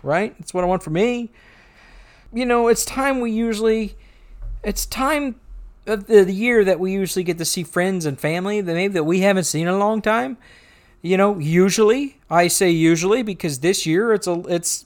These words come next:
pretty different, isn't it? We're not gonna see a lot of family. A lot of people are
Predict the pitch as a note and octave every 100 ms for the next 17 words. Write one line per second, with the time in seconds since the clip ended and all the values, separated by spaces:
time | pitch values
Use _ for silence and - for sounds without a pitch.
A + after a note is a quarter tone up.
0 | _ - C#4 B3+ C4 B3+ G#3+ A#3+ G#3+ D3+
1 | A#2 F3 G3+ G3+ - - G3 G#3+ - A#3
2 | A#3+ F3 C3+ C3+ B2 A#2 D3 G#3 - G3+
3 | G3 F#3